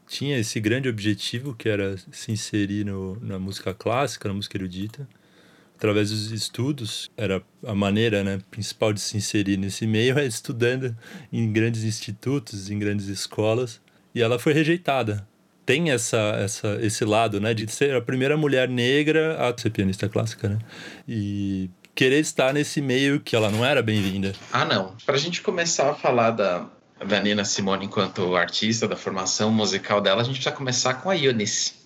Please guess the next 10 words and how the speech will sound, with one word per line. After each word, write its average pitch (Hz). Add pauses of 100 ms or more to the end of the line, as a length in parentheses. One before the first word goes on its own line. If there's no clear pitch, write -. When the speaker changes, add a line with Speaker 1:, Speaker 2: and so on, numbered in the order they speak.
(440)
Speaker 1:
A 135
Nina, 156
ela, 120 (340)
o 156
nome 120
dela 110
real 110
não 113
era 110
Nina, 101